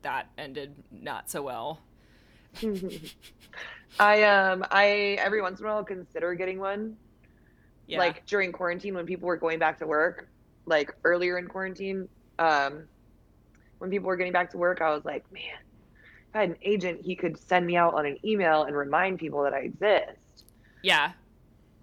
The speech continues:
Speaker 1: I had
Speaker 2: Um,
Speaker 1: the exact same thought process, too,
Speaker 2: I
Speaker 1: actually.
Speaker 2: almost
Speaker 1: Just,
Speaker 2: did it.
Speaker 1: yeah.
Speaker 2: I almost did, I almost called, like, Mark or Sandra and just been like, "Help me." <laughs> Um,
Speaker 1: Yeah.
Speaker 2: but then I didn't, and this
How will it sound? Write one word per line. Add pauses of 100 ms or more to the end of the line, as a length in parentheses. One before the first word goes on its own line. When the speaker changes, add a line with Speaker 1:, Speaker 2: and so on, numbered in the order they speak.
(480)
Speaker 1:
I
had
Speaker 2:
Um,
Speaker 1:
the
exact
same
thought
process,
too,
Speaker 2:
I
Speaker 1:
actually.
Speaker 2:
almost
Speaker 1:
Just,
Speaker 2:
did
it.
Speaker 1:
yeah. (560)
Speaker 2:
I
almost
did,
I
almost
called,
like, (340)
Mark
or
Sandra
and
just
been
like,
"Help
me."
<laughs> (480)
Um, (140)
Speaker 1:
Yeah. (1000)
Speaker 2:
but
then
I
didn't, (460)
and
this